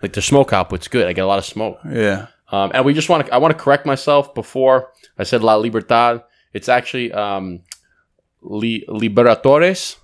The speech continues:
Speaker 1: I believe is how you say it in Spanish. but
Speaker 2: Libertadores.
Speaker 1: we'll put it up on the screen. Um, it's the Boliv-, Boliv-, Bolivar Casa del Habano Libertadores. And we were correct. It was a six and a half by fifty-four. Um,
Speaker 2: We were close.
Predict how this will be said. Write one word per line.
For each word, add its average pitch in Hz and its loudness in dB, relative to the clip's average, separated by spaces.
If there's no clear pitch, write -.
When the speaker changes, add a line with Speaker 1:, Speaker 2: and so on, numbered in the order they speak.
Speaker 1:
I - -14
believe 110 -4
is 107 -4
how 113 2
you 110 0
say 110 -4
it 110 -4
in 101 -10
Spanish. 117 -2
but - -2
Speaker 2:
Libertadores. - -6
Speaker 1:
we'll 104 -8
put 123 -2
it - 6
up 117 2
on 113 0
the 98 -4
screen. 107 -8
Um, 90 -2
it's 92 -8
the 107 -6
Boliv-, 101 0
Boliv-, 113 -2
Bolivar 175 6
Casa 135 -4
del 117 -2
Habano 123 -2
Libertadores. 107 0
And 101 0
we 110 0
were 107 0
correct. 123 0
It 123 -6
was 101 -10
a 101 -12
six - -8
and 110 -6
a 104 -6
half 107 -2
by 101 0
fifty-four. 101 -10
Um, 92 -2
Speaker 2:
We 185 -6
were 151 -2
close. 113 -10